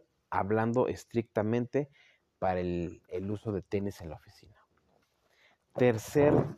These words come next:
tip. Ay, Dios mío, fue el, fue el sillón, ¿eh? <laughs> Tercer tip,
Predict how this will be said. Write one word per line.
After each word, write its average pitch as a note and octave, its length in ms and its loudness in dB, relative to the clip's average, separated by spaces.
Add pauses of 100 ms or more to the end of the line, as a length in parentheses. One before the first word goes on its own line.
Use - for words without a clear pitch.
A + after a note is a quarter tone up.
(180)
tip. A#2 200 2 (1300)
Ay, G2+ 160 -2
Dios G#2 200 0
mío, G2+ 120 0
fue G#2 200 -4
el, A2 160 -6 (420)
fue A#2 140 4
el A2 40 2
sillón, G#2+ 380 4
¿eh? B2 220 0 (480)
<laughs> - 440 -12 (1000)
Tercer A#2 340 4
tip, - 280 0